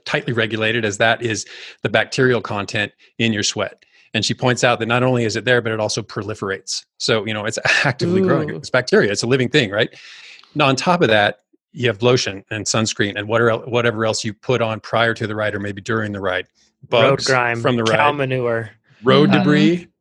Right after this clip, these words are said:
Speaker 3: D- <laughs>
Speaker 1: Amber pointed something out regarding the spring classics.
Speaker 2: Oh, yeah. We used
Speaker 3: Uh,
Speaker 2: to, when you're riding the spring classics in Belgium in the, yeah, at that time of year, you just guarantee to be covered in a sh-,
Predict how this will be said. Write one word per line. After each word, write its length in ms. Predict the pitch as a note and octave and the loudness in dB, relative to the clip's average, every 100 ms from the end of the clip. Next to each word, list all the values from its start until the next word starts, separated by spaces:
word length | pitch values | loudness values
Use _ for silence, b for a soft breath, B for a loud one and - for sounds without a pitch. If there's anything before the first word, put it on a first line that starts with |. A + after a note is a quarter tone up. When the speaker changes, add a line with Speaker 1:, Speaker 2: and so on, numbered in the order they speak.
| _ - | _ -6
Speaker 3:
D- 80 | - | 0
<laughs> 40 | |
Speaker 1:
Amber 480 | C#3 C3 C3+ A#2+ A#2+ | 2 4 2 2 0
pointed 420 | - C3+ A#2+ A#2 | 0 2 2 2
something 300 | C#3 B2 A2+ | 2 2 2
out 260 | A2 B2+ - _ _ _ G#3+ | 2 0 -6 _ _ _ 0
regarding 320 | F#3+ - - | 2 2 4
the 80 | C#4+ | 2
spring 300 | - C3+ B2+ | 2 -2 0
classics. 640 | C3+ C#3+ C#3 A2+ A#2 - - | 0 0 0 -2 -4 -6 -2
Speaker 2:
Oh, 180 | F3 | 2
yeah. 180 | F3+ E3+ | 4 4
We 140 | F#3+ G#3+ | 4 2
used 180 | G#3+ | 2
Speaker 3:
Uh, 120 | F#3+ - | -2 -2
Speaker 2:
to, 80 | - B B B B | -10 B B B B
when 120 | A3 | 4
you're 120 | A#3 A#3 | 6 6
riding 300 | A#3+ B3+ A#3 | 6 6 4
the 80 | G#3+ | 2
spring 240 | - G3 | 2 0
classics 480 | G3+ F#3 F#3 G3+ - | 4 2 2 -2 0
in 100 | F#3 | 0
Belgium 400 | D#3+ E3 F3+ F3+ | 2 2 2 0
in 100 | F3 | -2
the, 240 | E3 D#3 - _ - _ | -2 -4 -10 _ -20 _
yeah, 320 | E3+ D3+ A#2+ - | -4 0 2 0
at 140 | C#3 C#3+ | -2 2
that 140 | F#3 | 2
time 200 | F#3+ F#3+ | 4 0
of 120 | F3 | 0
year, 240 | E3 D#3+ D#3 D#3 | 0 0 -2 -4
you 80 | E3+ | -4
just 280 | D#3+ F3 - | -4 -4 0
guarantee 440 | F3+ F3 F3 F#3 | 2 2 0 -2
to 80 | D#3+ | -2
be 340 | D#3 - E3+ | -8 -8 -8
covered 380 | D3+ - F#3 E3+ | -6 -2 0 2
in 140 | E3+ D#3 | 0 0
a 60 | |
sh-, 240 | D3+ - | -4 -6